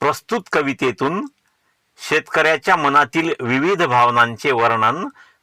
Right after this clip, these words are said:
कवीने केले आहे. आता कविता बघूया.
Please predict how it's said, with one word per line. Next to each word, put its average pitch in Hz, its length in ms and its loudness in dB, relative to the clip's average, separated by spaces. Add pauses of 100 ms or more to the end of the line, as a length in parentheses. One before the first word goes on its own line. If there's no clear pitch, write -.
कवीने 110 420 -4
केले 107 380 -4
आहे. 98 380 0 (1600)
आता 123 200 -2
कविता 127 360 -2
बघूया. 117 420 0